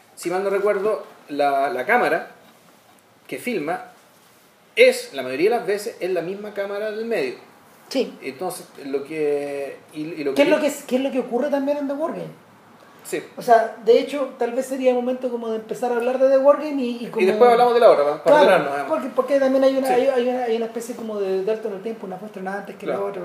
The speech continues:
Speaker 2: pero la filmaron antes, etcétera. Pero el punto es que The Wargame,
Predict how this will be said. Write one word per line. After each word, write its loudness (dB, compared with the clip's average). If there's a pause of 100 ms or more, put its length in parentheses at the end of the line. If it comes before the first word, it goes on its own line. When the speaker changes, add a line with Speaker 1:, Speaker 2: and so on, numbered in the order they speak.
Speaker 2:
pero -16
la -10
filmaron -12
antes, -10
etcétera. -2
Pero 2 (640)
el -2
punto -2
es -8
que -2
The 6
Wargame, 0